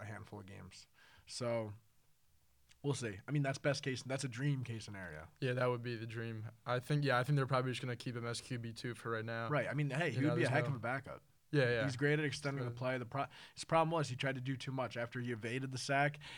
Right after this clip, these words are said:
Speaker 1: he would, instead of throwing it out of bounds, he would throw an interception. And
Speaker 2: Mm.
Speaker 1: that's the difference between wins and losses right there.
Speaker 2: No, it is, definitely.
Speaker 1: Tom, any
Speaker 2: Sure.
Speaker 1: other comments you wanna add before? I know we're gonna definitely dive into a lot more next week.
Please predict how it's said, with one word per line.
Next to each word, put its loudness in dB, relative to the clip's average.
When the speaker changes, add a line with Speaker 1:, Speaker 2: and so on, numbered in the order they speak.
Speaker 1:
he 0
would, 0
instead -4
of -4
throwing -2
it -2
out 0
of -2
bounds, 2
he -6
would -6
throw -4
an -4
interception. -6
And -6
Speaker 2:
Mm. -4
Speaker 1:
that's -2
the -10
difference -4
between -8
wins -8
and -14
losses -10
right -12
there. -12
Speaker 2:
No, -2
it -2
is, -6
definitely. -8
Speaker 1:
Tom, -2
any -2
Speaker 2:
Sure. 2
Speaker 1:
other 2
comments -2
you -4
wanna -4
add -4
before? -4
I -8
know -2
we're -2
gonna -2
definitely 0
dive 0
into -4
a -2
lot -2
more -6
next -6
week. -10